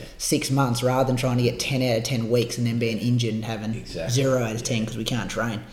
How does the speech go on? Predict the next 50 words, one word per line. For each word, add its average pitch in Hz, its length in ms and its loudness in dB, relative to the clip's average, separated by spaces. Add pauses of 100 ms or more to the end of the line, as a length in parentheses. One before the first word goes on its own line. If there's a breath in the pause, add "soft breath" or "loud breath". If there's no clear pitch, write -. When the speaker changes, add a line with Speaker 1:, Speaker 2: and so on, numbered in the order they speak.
Speaker 2:
Yeah, 90 200 -2
that's 90 240 -8
exactly 92 440 -10
Speaker 1:
And 147 80 4
Speaker 2:
right. 165 80 8
Speaker 1:
you'd 147 120 10
see - 140 2
that - 160 -2
too 113 200 2
when 107 140 -2
your 120 80 -2
people, 131 300 2
Speaker 2:
Yeah. 110 60 -2 (160)
Speaker 1:
do 165 100 6
you 165 60 8
see 165 180 12
that, 143 140 10
like, 135 200 4
New 139 120 4
Year's, 127 380 2
New 139 120 4
Year's 127 180 4
Day? 147 460 4
People 135 240 4
Speaker 2:
Ah. - 20 2
Speaker 1:
sign 131 360 4
up 131 160 -2
and 139 100 2
then 135 80 4
just 127 160 0
go 123 240 8 (240)
hammer 160 440 4
it 160 120 10
and 160 100 6
then 156 120 6
you 160 80 8
don't 151 120 8
Speaker 2:
Yeah. 143 80 8
Speaker 1:
see 156 100 12
'em 160 120 8
again 151 200 8
after 147 260 2
that? 190 200 6
Speaker 2:
It's, 185 120 12
Speaker 1:
Or 170 180 12
Speaker 2:
it's 123 120 2
funny, 139 380 6
like, 113 280 8
I 117 80 6
haven't, 139 880 2